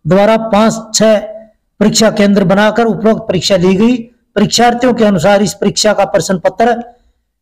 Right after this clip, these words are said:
परीक्षा से एक दो दिन पहले ही लीक हो गया और कुछ परीक्षार्थियों के पास पहुंच गया। यह भी पता चला है कि यह प्रश्न पत्र बिहार के व्यक्तियों द्वारा हरियाणा में परीक्षा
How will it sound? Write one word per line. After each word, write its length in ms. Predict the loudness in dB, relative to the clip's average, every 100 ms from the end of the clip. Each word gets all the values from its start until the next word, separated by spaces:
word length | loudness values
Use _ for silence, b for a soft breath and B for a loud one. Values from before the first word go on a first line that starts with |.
| _ -4
परीक्षा 640 | -2 0 0 0 0 -6 -16 -20 _ _
से 420 | -2 0 2 2
एक 120 | 2 4
दो 120 | 2
दिन 180 | 2 2
पहले 260 | 2 2
ही 80 | 2
लीक 220 | 2 2
हो 140 | 2 2
गया 180 | 2
और 280 | 2 2 0
कुछ 260 | 0 -4 -2
परीक्षार्थियों 560 | -4 0 0 0 -2
के 120 | -2 -2
पास 280 | 0 -2 -2
पहुंच 220 | -4 0
गया। 260 | 0 0 -4 _ _ _ 0
यह 140 | 2
भी 120 | 2
पता 240 | 0 0 0
चला 220 | 2 2
है 220 | 4 2
कि 260 | 2 0 0 b b -2
यह 140 | 0
प्रश्न 340 | 2 0 0 0
पत्र 260 | 0 -2
बिहार 320 | 0 0 0 0
के 160 | 0
व्यक्तियों 340 | 0 0 0 2
द्वारा 420 | 2 2 0 B B -4
हरियाणा 340 | 0 2 4 4
में 460 | 2 0 -4 -16
परीक्षा 760 | -8 -2 -2 2 2 0 -4